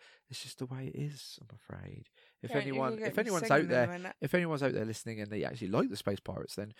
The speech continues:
Speaker 1: again, we're all, uh, open
Speaker 2: How?
Speaker 1: to everyone's opinion. So let us know in the,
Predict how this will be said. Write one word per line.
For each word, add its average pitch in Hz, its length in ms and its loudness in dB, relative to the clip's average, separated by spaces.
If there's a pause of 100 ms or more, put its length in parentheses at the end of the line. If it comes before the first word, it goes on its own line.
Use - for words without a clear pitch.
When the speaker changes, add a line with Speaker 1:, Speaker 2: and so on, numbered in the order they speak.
(200)
Speaker 1:
again, 139 440 -6
we're 101 200 0
all, 98 300 -4
uh, 95 280 -4
open 101 120 0
Speaker 2:
How? 208 280 4
Speaker 1:
to 110 80 4
everyone's 101 520 -2
opinion. 113 460 -2 (240)
So 131 360 6 (180)
let 147 180 2
us - 140 -6
know 135 160 2
in 107 160 -2
the, 107 220 0